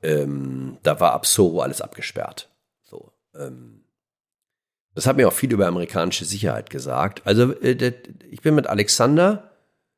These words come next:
sind wir also an die erste, erste Absperrung. Dann stehen die, da stehen die da also schwer bewaffnet da mit ihren M Gs und so.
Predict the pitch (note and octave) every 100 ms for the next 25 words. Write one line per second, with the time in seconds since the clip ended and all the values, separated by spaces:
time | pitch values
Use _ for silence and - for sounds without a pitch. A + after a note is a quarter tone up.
0 | _ _ _ _ - B2 C#3+ G2 A2 G#2+
1 | G#2+ - G#2 A#2+ - A2 G2 F2 - G2+
2 | - - - - - A#1 A#1 - B1+ -
3 | D#2 D2 C#2 F2 D#2 C#2+ A#1+ A1 A#1+ -
4 | C#2 C#2+ B1+ C2+ - D2+ C2+ A#1 B1+ -
5 | A#1+ A#1 C#3 D3 F2 A2+ - G2 F#2+ F#2+
6 | G2+